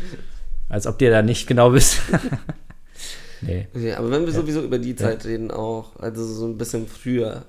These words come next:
Speaker 2: also die Zeit, als die Mauer gerade hochgezogen wurde.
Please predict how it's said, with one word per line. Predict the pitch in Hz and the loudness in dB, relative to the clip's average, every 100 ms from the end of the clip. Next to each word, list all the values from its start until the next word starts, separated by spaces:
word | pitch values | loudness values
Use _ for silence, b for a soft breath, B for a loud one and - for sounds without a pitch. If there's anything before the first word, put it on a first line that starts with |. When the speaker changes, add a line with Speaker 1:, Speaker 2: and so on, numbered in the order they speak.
| - | -12
Speaker 2:
also | 113 110 | -10 -10
die | 117 113 | -12 -14
Zeit, | - 110 110 | -8 -8 -6
als | - - | -8 -10
die | 113 | -10
Mauer | 113 110 | -6 -6
gerade | 110 104 110 113 | -6 -6 -6 -6
hochgezogen | 117 - 107 - 113 110 | -8 -10 -14 -10 -8 -6
wurde. | 113 | -6